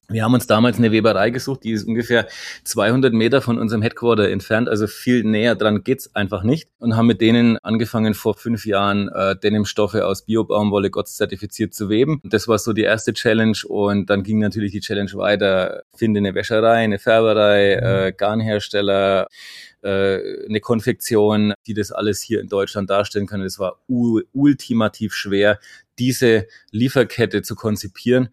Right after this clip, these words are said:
Speaker 1: Ja, hat letzten Endes fünf Jahre gedauert, bis wir dann das fertige Produkt auf den Markt geschmissen haben. Also man sieht einfach, es ist wahnsinnig viel Know-how.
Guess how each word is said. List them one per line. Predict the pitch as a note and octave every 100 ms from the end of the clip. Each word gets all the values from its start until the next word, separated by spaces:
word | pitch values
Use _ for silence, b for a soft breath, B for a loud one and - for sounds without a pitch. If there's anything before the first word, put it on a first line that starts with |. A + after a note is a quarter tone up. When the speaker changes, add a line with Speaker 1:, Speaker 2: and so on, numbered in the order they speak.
| _ -
Speaker 1:
Ja, | G#2 F2+
hat | G#2 G#2
letzten | G#2+ -
Endes | G2+ G2+ -
fünf | A2 G#2
Jahre | G2 F#2+
gedauert, | F#2+ G2 F#2
bis | G2+
wir | G#2
dann | G2 F#2+
das | -
fertige | F#2+ F#2 G2
Produkt | F#2+ G2 -
auf | F#2
den | G2
Markt | F#2+ G#2
geschmissen | G2+ G2+ F#2 G2
haben. | F#2+
Also | F#2+ G#2
man | G#2
sieht | - C3
einfach, | A2 G#2+
es | G#2
ist | G#2 G#2
wahnsinnig | A2 B2+ C3+ A2+
viel | - B2
Know-how. | A2+ G#2 F#2 F#2 B2 D3+